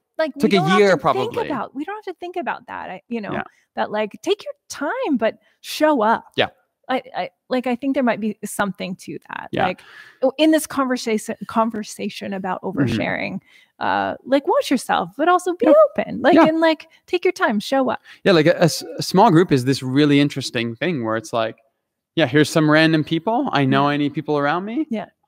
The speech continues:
Speaker 2: I'm gonna, I'm gonna invest. I'm gonna put the work into these
Speaker 1: Yeah.
Speaker 2: relationships.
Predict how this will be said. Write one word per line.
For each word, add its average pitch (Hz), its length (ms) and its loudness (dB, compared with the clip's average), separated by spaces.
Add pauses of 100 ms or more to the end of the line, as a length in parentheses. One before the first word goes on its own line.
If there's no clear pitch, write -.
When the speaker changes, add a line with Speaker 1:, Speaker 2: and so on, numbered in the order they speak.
(120)
Speaker 2:
I'm 139 180 4
gonna, 139 260 4
I'm 147 140 4
gonna 156 140 2
invest. 143 440 0
I'm 139 80 0
gonna 135 140 0
put - 180 -6
the 147 80 -4
work 143 280 -2
into 131 180 -6
these 127 160 -4
Speaker 1:
Yeah. 123 60 -6
Speaker 2:
relationships. 117 600 -6